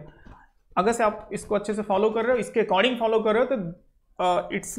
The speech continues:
like one guidance, आपको बहुत कुछ आइडिया दे देगा कि इसी टाइप के कंटेंट को आपको प्रिपरेशंस करना होता है, ठीक है। So जो अभी हैं, वो कुछ भी doubt and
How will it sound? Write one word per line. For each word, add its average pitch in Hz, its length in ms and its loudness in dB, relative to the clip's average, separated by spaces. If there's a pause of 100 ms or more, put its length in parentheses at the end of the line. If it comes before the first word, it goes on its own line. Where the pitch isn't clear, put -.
like 214 280 4
one 220 240 -2
guidance, 180 500 4
आपको 185 240 -2
बहुत 180 380 -2
कुछ - 320 -2
आइडिया 180 280 4
दे 180 120 2
देगा 180 200 0
कि 240 140 -6
इसी 202 220 -2
टाइप 190 160 -4
के 202 60 -2
कंटेंट 180 380 -4
को 196 60 -4
आपको 185 300 -2 (480)
प्रिपरेशंस 185 480 -4
करना 170 260 -2
होता 147 240 -6
है, - 100 -20 (920)
ठीक 247 160 4
है। 294 80 10 (2750)
So 233 120 10 (1400)
जो 214 200 8
अभी 233 220 4
हैं, 247 400 -2
वो 208 420 4 (140)
कुछ 208 200 -2
भी 214 120 0
doubt 196 220 6
and 190 240 -2